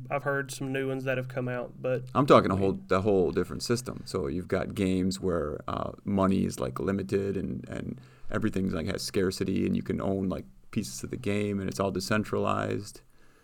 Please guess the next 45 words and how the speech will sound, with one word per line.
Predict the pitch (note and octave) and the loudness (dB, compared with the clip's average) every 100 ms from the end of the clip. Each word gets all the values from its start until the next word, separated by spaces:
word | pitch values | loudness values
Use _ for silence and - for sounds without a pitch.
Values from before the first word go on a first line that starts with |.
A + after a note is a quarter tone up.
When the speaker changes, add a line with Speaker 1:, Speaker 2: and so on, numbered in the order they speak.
| - - - | -20 -20 -8
Speaker 1:
Uh, | D#3 D#3 D#3+ E3 D#3 D3+ - - - - - | -4 0 2 2 2 -4 -14 -20 -20 -18 -8
do | D3+ E3+ | -4 0
you | E3+ F3 D3+ | 2 2 2
have | D#3+ E3+ | 0 -2
a | C3 | -4
title | - E3+ F3 G3+ G3+ - - - | -4 -2 0 -2 -4 -12 -20 -4
in | F3 E3+ | 0 0
mind? | E3 G3+ G3 - | 0 -4 -4 4
Speaker 2:
Like, | A#2 - - | 4 4 6
uh, | F#2+ F#2 | 6 6
Cyberpunk | - G#2 G2 - G2+ F#2+ | 6 6 6 2 -2 -2
City? | - G#2+ B2+ B2+ - - | -2 0 0 -2 -8 -8
You | G#2 | -2
have | - | 4
to | |
Speaker 1:
I, | F3 | 6
Speaker 2:
Google | G#2 F2+ - | 6 4 -2
it. | - | 0
Speaker 1:
I | E3 | 0
do. | D#3+ D3+ F3+ G3+ G3+ G3+ E3+ - - - _ - | 0 6 6 8 4 2 0 -6 -18 -20 _ -2
I | D#3+ | 2
know | F3 F3+ F3 D#3+ - - | 6 6 4 0 -8 -14
Cyberpunk, | - D#3 D3+ C#3+ D3 D3 C3 - | -4 -2 -2 -4 -4 -4 -4 -8
the | D3 | -4
new | C#3+ D3 | 0 0
one | C#3+ C#3 | 0 0
that | C3 | -2
just | D3 C#3+ - | -4 -6 -4
come | C#3+ | -2
out | C#3 - C#3+ | -2 -4 -8
not | C#3 - | -8 -4
too | |
long | A2 | 0
Speaker 2:
Not | G#2+ G2+ | 2 4
Speaker 1:
ago, | - | 4
Speaker 2:
that, | F#2+ | 4
Speaker 1:
but | C3 | 2
I | |
don't | C#3 - | 0 0
Speaker 2:
though. | |
Speaker 1:
think | C3+ C#3 | -2 -4
it's | - | -10
the | - | -12
same. | C3 - C#2+ | -8 -6 -4
Speaker 2:
No. | - - | -4 -4